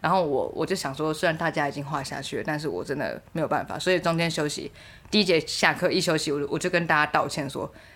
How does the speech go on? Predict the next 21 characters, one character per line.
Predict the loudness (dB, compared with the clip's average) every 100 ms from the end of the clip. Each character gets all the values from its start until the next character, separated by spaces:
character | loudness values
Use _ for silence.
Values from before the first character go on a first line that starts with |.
| -20 -4
真 | 4 6
的 | 6
很 | 4 2
不 | 2
好 | 2 0
意 | -2
思， | -4 -4
我 | -2 0
真 | 0
的 | 0
没 | -2
有 | -4
办 | -2 -4
法 | -4 -8 -6
做 | -6
这 | -4
个 |
动 | -6 -8 -8
作， | -8 -2
但 | -2
是 | -2 -6